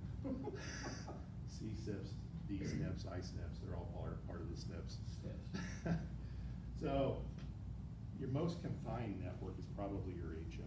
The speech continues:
Speaker 1: O, because you gotta, with the P P O, you have the ability to go outside of your network, usually at a copay cost of maybe fifty percent. But you,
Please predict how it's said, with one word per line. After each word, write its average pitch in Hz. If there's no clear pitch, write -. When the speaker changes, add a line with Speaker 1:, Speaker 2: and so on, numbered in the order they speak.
Speaker 1:
O, -
because 90
you 90
gotta, 98
with 110
the -
P 175
P -
O, 95
you 95
have 90
the 90
ability 90
to 92
go -
outside -
of -
your -
network, -
usually -
at -
a -
copay -
cost 87
of -
maybe -
fifty -
percent. -
But 92
you, 101